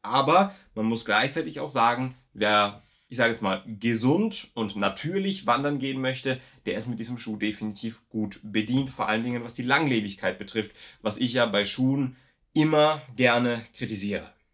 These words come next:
Technisch haben wir uns jetzt den Schuh ganz im Detail angesehen und deswegen würde ich sagen, sind wir hier am Techniktisch auch wieder fertig. Schauen wir uns noch den Preis an. Beim Preis gilt es, zwischen hundertneunzig und zweihundertzwanzig Euro direkt bei Vivo Barefoot zu bezahlen.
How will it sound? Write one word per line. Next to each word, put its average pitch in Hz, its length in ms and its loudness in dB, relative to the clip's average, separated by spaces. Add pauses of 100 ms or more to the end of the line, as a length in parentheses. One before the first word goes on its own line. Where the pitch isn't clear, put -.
(120)
Technisch 160 300 6
haben 147 140 2
wir 143 100 0
uns 131 100 -2
jetzt 127 180 -4
den 131 220 2
Schuh 135 400 -2 (240)
ganz 123 240 2
im 123 160 -2
Detail 104 360 2
angesehen 127 440 0
und 110 120 -6
deswegen 104 460 -2 (160)
würde 101 140 -2
ich 95 40 -4
sagen, 95 360 -2
sind 98 180 -4
wir 104 60 0
hier 98 320 -2
am 107 140 -6
Techniktisch - 600 -12
auch 107 320 0
wieder 101 200 -6
fertig. - 420 -12 (400)
Schauen 180 220 2
wir 170 100 0
uns 156 140 -2
noch 139 180 -2
den 117 160 -2
Preis - 320 0
an. - 100 -14 (200)
Beim 135 160 -4
Preis 202 320 0
gilt 185 220 2
es, 156 420 -4
zwischen 143 300 -4
hundertneunzig 143 500 -2
und 131 80 -6
zweihundertzwanzig 123 680 -2
Euro 110 200 -2
direkt 95 340 0
bei 92 180 -2
Vivo 95 200 -6
Barefoot 92 380 -8
zu 92 120 -6
bezahlen. 92 360 -4